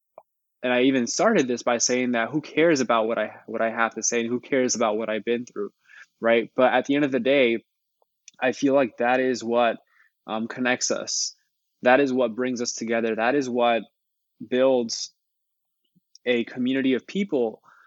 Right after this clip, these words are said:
who are out there searching for the answers and who are out there helping each other out and supporting each other through everything, through, through, through the, the good,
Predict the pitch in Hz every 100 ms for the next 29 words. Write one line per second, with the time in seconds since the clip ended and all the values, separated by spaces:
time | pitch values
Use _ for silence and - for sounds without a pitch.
0 | _ - - 147 131 131 - _ _ _
1 | _ _ 131 127 123 120 107 _ _ -
2 | 147 175 - 127 117 117 - 131 143 135
3 | 135 123 131 143 139 131 123 120 123 120
4 | 117 139 151 135 120 120 - 139 139 143
5 | 131 - 120 117 120 113 113 120 - 135
6 | 139 127 120 120 113 113 113 _ _ _
7 | - 131 - 127 139 - 117 107 101 _
8 | _ _ _ _ _ - 127 123 120 113
9 | - _ _ 127 123 110 - 110 - 127
10 | 123 107 117 110 113 117 120 143 156 160
11 | 151